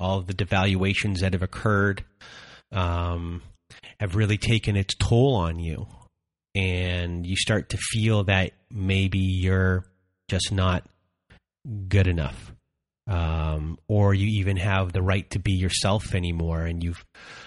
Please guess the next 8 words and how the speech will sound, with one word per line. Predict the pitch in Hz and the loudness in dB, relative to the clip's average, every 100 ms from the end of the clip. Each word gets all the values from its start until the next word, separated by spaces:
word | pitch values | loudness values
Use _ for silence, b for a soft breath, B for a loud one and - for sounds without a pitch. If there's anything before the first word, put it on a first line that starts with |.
| B B _ | B B _
moved | - 104 127 156 | -10 0 2 4
yourself | 143 123 123 120 - | 2 0 2 0 2
within | 110 113 98 | 2 2 2
a | |
box, | 85 101 107 98 - - - - - | 0 2 4 2 -2 -4 -4 -4 -2
or | 95 92 | -2 0
you've, | 90 87 - - - | 0 -4 -8 -18 -10
um, | 95 92 90 85 82 82 | -4 -2 -2 -2 -4 -8